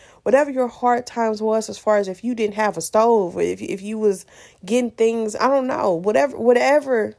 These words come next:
your hard times are, right? If, if your hard times are you had a rough patch with your parents, you had a rough patch with your friend, whatever your hard times are, I'm not diminishing nobody hard times. Everybody hard times different, right?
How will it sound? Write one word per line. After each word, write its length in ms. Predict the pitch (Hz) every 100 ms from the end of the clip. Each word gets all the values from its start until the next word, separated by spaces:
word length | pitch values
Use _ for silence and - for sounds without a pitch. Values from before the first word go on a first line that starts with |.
| _
your 180 | 208 196
hard 320 | 202 208 -
times 320 | - 196 180
are, 260 | - - 98 _ _ _ _ _
right? 280 | - 202 208
If, 180 | 202 208 -
if 180 | 226 214
your 220 | 220 226
hard 320 | 220 233 240
times 340 | - 226 220 214
are 100 | 214
you 200 | 214 220
had 200 | 214 196
a 60 |
rough 420 | 190 190 208 214
patch 280 | - 214 214
with 180 | 202 202
your 220 | 202 190
parents, 580 | - - 214 196 175 -
you 80 | 196
had 80 | 196
a 80 |
rough 220 | 165 190 -
patch 240 | 208 208
with 100 | -
your 80 | 185
friend, 220 | - 208 - - 233
whatever 400 | 202 208 240 262
your 200 | 269 233
hard 280 | 214 214 214
times 280 | 202 196 202
are, 140 | 190
I'm 60 | 196
not 160 | 208
diminishing 500 | 190 185 196 190 190
nobody 320 | 175 208 220 208
hard 260 | 208 202
times. 340 | 202 196 175 -
Everybody 440 | 208 214 190 190
hard 280 | 175 190 196
times 340 | 208 185 175
different, 580 | - - 170 - 170 -
right? 380 | - 180 180